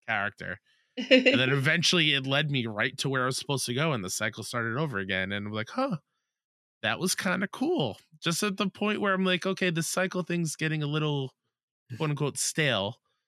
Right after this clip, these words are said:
Speaker 1: They throw a little something fresh at, at me, and, and somebody who was very, um, kind and nurturing towards me just s-,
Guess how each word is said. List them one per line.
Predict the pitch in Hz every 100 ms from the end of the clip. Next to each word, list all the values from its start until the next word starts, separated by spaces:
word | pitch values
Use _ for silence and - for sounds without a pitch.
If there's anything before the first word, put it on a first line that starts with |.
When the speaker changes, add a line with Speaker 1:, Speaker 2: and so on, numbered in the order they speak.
| _ _ _ _ -
Speaker 1:
They | 135
throw | 127 135 131
a |
little | 135 127
something | 123 135 90
fresh | 120 131 120 -
at, | 90 90 -
at | 95 80
me, | 92 95
and, | 95 92
and | 95 98 -
somebody | 139 135
who | 127
was | 127 107
very, | 127 123 120 113 107 _ _ _ _ _ _ -
um, | 101 98 92 92 92 _ _ _ _ _ _ _ _ _ _ _ _
kind | - 147 131 127 135 135
and | 120 110
nurturing | 139 147 120 107 95
towards | 104 87 85
me | 95 92 98 _ _ _ _ _ _ _
just | 147 -
s-, | - - - -